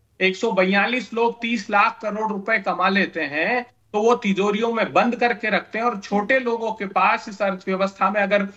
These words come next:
उनकी परचेज पावर बढ़ती है तो इकोनॉमी रिवाइव करती है। गवर्नेंस का फेल्यूर दूसरे एस्पेक्ट पर देख लीजिए।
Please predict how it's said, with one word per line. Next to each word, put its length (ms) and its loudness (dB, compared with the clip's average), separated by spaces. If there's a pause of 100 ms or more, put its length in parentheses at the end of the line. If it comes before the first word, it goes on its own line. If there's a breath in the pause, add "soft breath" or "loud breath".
उनकी 300 4
परचेज 500 -2
पावर 340 4
बढ़ती 360 -2
है 280 0 (280)
तो 100 6
इकोनॉमी 640 2
रिवाइव 500 2
करती 340 -2
है। 140 -14 (240)
गवर्नेंस 540 2
का 120 4
फेल्यूर 460 2
दूसरे 340 -2
एस्पेक्ट 500 2
पर 140 -4
देख 260 -4
लीजिए। 420 -4